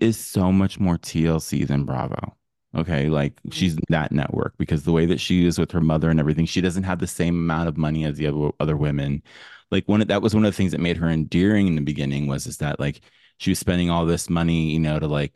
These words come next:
Speaker 1: try to keep up with them, and she got a Louis Vuitton purse and that kind of a thing.
Speaker 2: Mm-hmm.
Speaker 1: And then you're like, "Okay," you know what I mean? Like, there's
Speaker 2: Mm-hmm.
Speaker 1: priorities, and you don't need to be doing this. And, and what are you doing on the show even? You know what I mean?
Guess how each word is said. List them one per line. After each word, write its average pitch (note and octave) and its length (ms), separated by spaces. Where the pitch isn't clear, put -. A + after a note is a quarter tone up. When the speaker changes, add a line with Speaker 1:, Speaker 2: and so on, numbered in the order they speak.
Speaker 1:
try D#2+ 160
to D#2 60
keep - 280
up D2+ 180
with - 140
them, D2+ 240
and C#2+ 100
she - 60
got C#2 140
a C#2+ 40
Louis D#2+ 220
Vuitton D#2 380
purse F#2 320
and D2 80
that - 100
kind D2 160
of D2 60
a C#2 60
thing. D2 380
Speaker 2:
Mm-hmm. E3 300
Speaker 1:
And G2+ 100
then G2+ 120
you're G2+ 140
like, F2+ 540
"Okay," C2+ 560
you G2 100
know F#2+ 80
what F#2 80
I F2+ 40
mean? F2+ 220
Like, E2+ 220
there's F2+ 280
Speaker 2:
Mm-hmm. - 120
Speaker 1:
priorities, E2 640
and D2 140
you E2 80
don't E2 200
need D#2+ 200
to - 60
be D#2 180
doing D2+ 340
this. D2+ 360
And, C#2+ 240
and D2 300
what G2 120
are G2 60
you G2 80
doing F#2 200
on C#2+ 100
the C2 100
show D#2+ 360
even? - 380
You F2 80
know E2 100
what D#2 80
I D2+ 40
mean? D2 360